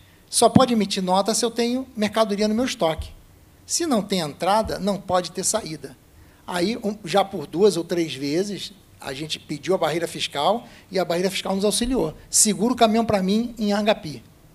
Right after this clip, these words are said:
Geralmente em Angapi, é em São Paulo. Segura pra mim o caminhão, nem era o colega aqui, era um outro,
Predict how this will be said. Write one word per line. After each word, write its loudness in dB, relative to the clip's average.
Geralmente -2
em -2
Angapi, -2
é -6
em -8
São -4
Paulo. -12
Segura 2
pra 0
mim -2
o -10
caminhão, -2
nem 4
era 6
o 2
colega 2
aqui, -4
era 2
um -2
outro, 2